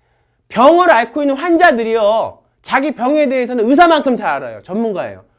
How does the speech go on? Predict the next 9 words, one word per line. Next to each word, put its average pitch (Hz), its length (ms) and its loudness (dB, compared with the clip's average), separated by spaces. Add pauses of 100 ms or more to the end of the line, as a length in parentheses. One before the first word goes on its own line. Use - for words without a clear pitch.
(140)
여러분들도 277 460 -4
전문가가 202 460 -10
되라는 151 320 -14
의미에서 127 340 -16
지금 170 360 -18 (380)
제가 165 480 -16 (180)
얘기를 151 320 -10
드리는 185 360 -12
겁니다. 104 340 -20